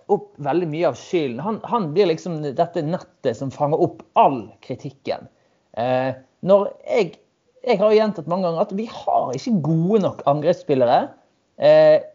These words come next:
med mindre, sånn som i dag Hazard og Benzema leverer. Eh, Hazard har vært ute lenge, men til, Zidane har spilt store deler av sesongen med alt for dårlige angrepsspillere. Og, eh,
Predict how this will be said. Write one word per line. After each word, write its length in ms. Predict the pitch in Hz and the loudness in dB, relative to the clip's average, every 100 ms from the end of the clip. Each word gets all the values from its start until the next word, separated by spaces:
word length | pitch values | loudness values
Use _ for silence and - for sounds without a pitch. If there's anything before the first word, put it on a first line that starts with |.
| _ | _
med 200 | 175 196 | -4 0
mindre, 520 | 226 269 165 131 135 220 302 | 2 2 0 2 2 2 0
sånn 240 | - 285 247 | -4 -4 -2
som 140 | 220 | 0
i 60 | 208 | 4
dag 240 | 202 170 | 4 4
Hazard 480 | 143 165 - 190 139 | 2 -8 0 2 2
og 80 | 131 | 0
Benzema 400 | 135 135 147 143 120 - _ | -4 -8 -4 -2 -2 -8 _
leverer. 640 | - 127 139 139 127 175 285 - _ _ _ | -4 2 4 4 4 0 -2 -12 _ _ _
Eh, 320 | - 131 135 - | -4 0 0 0
Hazard 380 | 156 160 170 139 | -2 2 4 4
har 80 | |
vært 100 | 139 | 2
ute 220 | 147 147 131 | -4 -6 -4
lenge, 300 | 135 143 202 | -2 -2 -2
men 220 | 254 233 214 | -4 -4 -2
til, 200 | 226 - - 208 - | -2 -2 -6 -8 -8
Zidane 440 | - 233 - 143 | -6 -2 0 -2
har 300 | - 233 147 | 0 2 2
spilt 480 | - 208 135 - - _ | 0 -2 -2 -6 -20 _
store 420 | _ - 175 208 202 | _ -6 -4 0 2
deler 320 | 190 196 247 349 _ _ _ _ | 4 2 2 -2 _ _ _ _
av 200 | - 110 | -4 -2
sesongen 600 | 147 254 262 254 254 269 - _ | -4 0 2 2 -2 -4 -12 _
med 180 | 123 135 - | -6 -4 2
alt 340 | 165 226 262 | 4 4 2
for 160 | - 302 | -4 0
dårlige 400 | 196 202 202 208 | 4 4 4 2
angrepsspillere. 760 | 190 185 202 - 185 170 175 277 - _ _ _ _ _ _ _ _ _ | 0 -2 -6 -4 -4 0 0 0 -8 _ _ _ _ _ _ _ _ _
Og, 300 | - 196 175 | 2 2 4
eh, 240 | 190 180 | 2 4